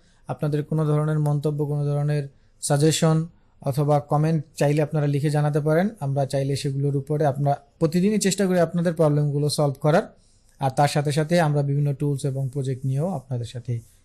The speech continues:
প্রতিদিন বিকাল চারটায় হাজির হই। এই, আহ, পুরো রমজান মাস জুড়ে আমাদের যে ফ্রি লাইভ ক্লাস, সেটায়, আহ, আপনাদেরকে যতটুকু হেল্প করা ততটুকু চেষ্টা করছি। তো ঠিক আছে, আজকে এই পর্যন্তই। আমরা ইনশাল্লাহ আগামী ক্লাসে ভিন্ন টপিকস, ভিন্ন, আহ,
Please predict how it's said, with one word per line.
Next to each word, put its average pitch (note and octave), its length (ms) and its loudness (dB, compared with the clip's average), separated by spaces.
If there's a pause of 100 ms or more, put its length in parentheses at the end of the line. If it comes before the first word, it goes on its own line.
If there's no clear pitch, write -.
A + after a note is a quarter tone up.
(120)
প্রতিদিন C#3 480 0
বিকাল C3+ 260 0
চারটায় B2+ 360 -2
হাজির C3+ 260 0
হই। F3+ 240 0 (440)
এই, C#3+ 420 0
আহ, C3+ 140 -6
পুরো D3 200 0
রমজান C#3+ 340 2
মাস C#3 200 0
জুড়ে C#3 160 -2
আমাদের C3+ 300 -2
যে C3+ 140 -2
ফ্রি C3+ 240 -4
লাইভ B2+ 260 -2
ক্লাস, F3+ 220 0
সেটায়, B2+ 580 -4 (160)
আহ, B2+ 260 -12
আপনাদেরকে B2 460 -6
যতটুকু B2+ 400 -4
হেল্প B2 240 -4
করা E3 160 -2
ততটুকু B2 440 -6 (580)
চেষ্টা B2+ 260 -2
করছি। B2 320 -4 (680)
তো D3+ 80 -8
ঠিক E3+ 180 0
আছে, F#3+ 160 4
আজকে F3 240 2
এই F3+ 60 2
পর্যন্তই। F3+ 560 2
আমরা D#3 480 2
ইনশাল্লাহ D#3 400 2
আগামী D#3 260 2
ক্লাসে D#3 520 2
ভিন্ন C#3+ 340 0
টপিকস, C#3+ 360 -2
ভিন্ন, C#3 440 0 (520)
আহ, C3 360 0